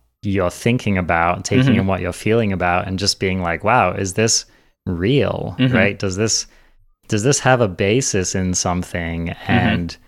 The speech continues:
Speaker 1: if I can't readily find the basis of it, like, well, isn't that bizarre, right? <laughs>
Speaker 2: Right.
Speaker 1: Is, isn't it isn't it strange that I'm, like, regularly in a state which is uncomfortable for me or maybe uncomfortable for other people, and I can't account for it?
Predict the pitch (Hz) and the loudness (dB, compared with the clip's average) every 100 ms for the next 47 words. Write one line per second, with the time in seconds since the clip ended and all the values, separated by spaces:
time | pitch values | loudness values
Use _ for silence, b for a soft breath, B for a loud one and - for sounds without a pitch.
0 | _ 120 - 107 101 120 120 113 98 101 | _ -2 2 0 2 2 2 2 0 2
1 | 110 127 104 90 - 98 107 156 101 85 | 4 4 2 0 -2 0 2 2 2 0
2 | 87 90 - 85 101 90 92 - 101 90 | 0 -2 -2 -2 0 0 0 -2 -2 -2
3 | 87 - b b b _ _ _ _ _ | -2 -8 b b b _ _ _ _ _
4 | - 104 110 117 113 131 147 107 92 87 | 2 2 4 2 4 4 4 0 0 -2
5 | 80 78 85 - 90 90 113 185 - - | -2 -4 -6 -10 -4 0 0 -4 -14 -8
6 | - - 123 113 131 - 123 127 113 - | -6 2 6 6 4 2 2 4 2 0
7 | _ _ _ 131 131 110 - - 120 120 | _ _ _ 2 2 2 0 4 4 4
8 | 110 104 98 98 92 98 95 101 104 107 | 2 0 0 0 0 0 2 2 4 2
9 | 98 95 104 104 - - - 101 98 - | 4 2 0 0 0 -4 0 2 2 -2
10 | - - 98 95 - - 104 98 92 - | -10 -6 -4 -4 -6 -4 -2 0 0 0
11 | 117 - 98 95 - 92 101 117 98 98 | 0 0 -2 -2 -2 -2 0 2 2 0
12 | 95 95 90 107 95 92 92 - 95 101 | 0 0 -2 -2 -4 -4 -6 -2 0 0
13 | 101 95 95 98 95 - 123 120 104 - | -2 -4 -2 -2 -2 0 2 2 0 -4
14 | - 131 156 - 85 78 78 - | 0 0 0 -6 -6 -6 -6 -10